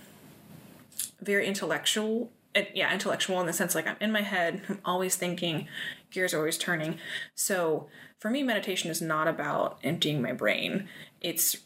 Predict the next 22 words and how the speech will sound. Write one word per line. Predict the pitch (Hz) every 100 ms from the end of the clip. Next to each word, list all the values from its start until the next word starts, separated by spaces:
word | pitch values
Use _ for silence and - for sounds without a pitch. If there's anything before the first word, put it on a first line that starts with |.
| -
realizing | 170 170 160 160 165 151 151 147 - - - -
there's | 233
a | 247
lot | 196 175 196
going | 190 190 180
on | 165 214
in | 269
there, | 294 349 349 - - - - - - - -
and | 196
it's | 190 190
okay. | 165 - 170 - - - - 190
It's | 196
about | 196 165
not | 196 202 180
judging | 202 185 190 190
how | 185 175
busy | 180 180 190
my | 175
mind | 170 170 180 180
is | 170 165 - - - - - -
and | 185
remembering, | 180 180 180 170 165 165 180